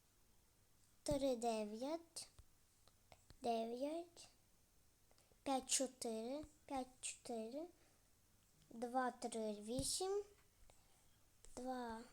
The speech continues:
три вісім, два три вісім, три, ну, три, два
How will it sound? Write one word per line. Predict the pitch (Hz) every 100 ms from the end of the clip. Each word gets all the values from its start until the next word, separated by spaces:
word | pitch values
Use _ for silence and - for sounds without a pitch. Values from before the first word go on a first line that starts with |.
| - -
три | 240 240 226 226 - - - - -
вісім, | 247 269 311 320 - - 392 415 403 - - - - - - - - - - - - -
два | 277 269 269 269 277
три | 285 285 285 285 294 - - - - - - - - - - - - - - - - - - - - - - - - - - - - - - 262 240 247 240 240 - - 233 240 247
вісім, | 269 302 - 330
три, | 294 247 233 269 381 - - - - - -
ну, | 233 220
три, | 220 233 220 214 254 359 - - - - - - - - - - - - - - - - - - - - -
два | 277 262 254